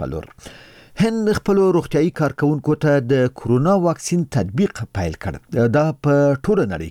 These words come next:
کې د کووید نولس واکسین پراخ کمپاین بلل شوی او ټاکل شوی دی چې په لومړي پړاو کې دېرش میلیونه روغتیايي کارکوونکو ته ورکړل شي. د هند صدر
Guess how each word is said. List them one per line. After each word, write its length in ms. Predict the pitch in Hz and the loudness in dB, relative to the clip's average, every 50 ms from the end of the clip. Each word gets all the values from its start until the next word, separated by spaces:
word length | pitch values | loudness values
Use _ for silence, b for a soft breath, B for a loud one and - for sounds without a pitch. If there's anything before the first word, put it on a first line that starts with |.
| - | -10
کې 80 | - 90 92 110 135 | -8 -6 -2 0 2
د 120 | 151 165 - - - | 2 0 0 -2 -2
کووید 340 | 156 151 117 143 156 110 120 139 160 | -2 0 0 0 -2 -2 -2 -2 0
نولس 280 | 196 208 190 165 - - | 2 2 2 0 -2 -4
واکسین 420 | 104 82 87 - - - 160 165 156 | -4 -4 -4 -4 -4 -4 -4 -4 -4
پراخ 340 | - - - 92 90 - - - - | -4 -2 -2 -2 -2 -2 -4 -6 -4
کمپاین 440 | 98 90 87 - - 160 180 180 135 87 | -2 -2 -2 0 0 2 2 2 2 2
بلل 260 | 90 87 92 87 82 - | 0 -2 -2 -4 -4 -2
شوی 200 | - 110 98 101 92 B B B B B B - - 170 | -2 0 2 2 0 B B B B B B -2 0 2
او 160 | 185 196 196 | 2 2 2
ټاکل 340 | - 196 185 170 - 185 175 | 2 0 -2 0 0 -2 -2
شوی 280 | - - 208 202 190 180 | 0 2 2 2 2 2
دی 60 | 170 | 0
چې 340 | - - 180 165 165 139 - | 0 0 0 0 0 0 0
په 260 | 156 147 147 147 139 B B B B B B 123 120 131 | 2 2 2 2 0 B B B B B B 0 0 2
لومړي 260 | 151 165 175 202 214 - | 2 2 2 0 0 0
پړاو 240 | 127 92 80 85 90 - | -2 -2 -2 -4 -4 -4
کې 120 | - 82 62 b b b b b - 113 117 139 | -6 -6 -6 b b b b b -4 0 2 2
دېرش 320 | 220 240 240 202 - - - - 113 117 | 2 2 2 2 0 -2 -4 -4 -2 0
میلیونه 340 | 113 104 117 131 156 165 | 0 2 2 2 2 0
روغتیايي 540 | 170 165 120 107 - - - - 107 107 107 92 - - | 2 2 0 0 -2 -2 0 0 2 2 2 0 -2 -2
کارکوونکو 600 | 90 80 - - - 117 135 170 180 - 185 180 - | -2 -2 -2 -2 0 0 2 2 2 0 0 0 0
ته 100 | 175 165 - - _ - | 0 -2 -4 -6 _ -4
ورکړل 600 | - 117 110 107 110 92 - - - 87 73 67 - | -2 0 0 0 0 -2 -4 -6 -6 -4 -4 -4 -6
شي. 200 | - - 107 - B B B B B B B B B B - | -6 -6 -8 -8 B B B B B B B B B B -2
د 120 | 120 98 110 | 0 2 2
هند 160 | 127 131 - - | 0 0 0 0
صدر 240 | 139 135 143 139 | 0 2 2 2